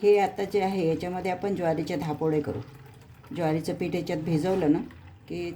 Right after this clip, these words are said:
छान आंबूस असे आंबट आंबट धापोळे तयार होतात. धापोळ्याचा व्हिडिओ मी already मागच्या वर्षी अपलोड केला आहे,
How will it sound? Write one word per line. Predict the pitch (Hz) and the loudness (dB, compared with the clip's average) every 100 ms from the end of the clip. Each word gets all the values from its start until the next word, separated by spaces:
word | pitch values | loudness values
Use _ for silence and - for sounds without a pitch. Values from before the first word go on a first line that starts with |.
| - | -2
छान | 175 185 185 - | 0 0 -2 -2
आंबूस | 170 170 175 - - - - - - | -2 -2 -4 -8 -12 -14 -16 -14 -10
असे | 160 175 | -4 0
आंबट | 160 160 156 | 2 0 0
आंबट | 165 156 151 - | 0 0 -2 -4
धापोळे | 147 143 143 147 143 | -2 -2 2 0 2
तयार | 131 135 | 2 2
होतात. | 131 - 160 - - - - | 0 -4 -8 -10 -20 -20 -12
धापोळ्याचा | - 175 202 208 208 220 | -8 -2 2 4 4 6
व्हिडिओ | 220 214 214 | 6 6 4
मी | 214 214 | 4 2
already | 196 185 190 | 0 0 -2
मागच्या | 190 180 - 180 | -2 -2 -6 -8
वर्षी | 170 180 | -6 -4
अपलोड | 170 165 165 151 | -4 -2 -2 -2
केला | 165 156 | -2 -2
आहे, | 151 160 | -2 -2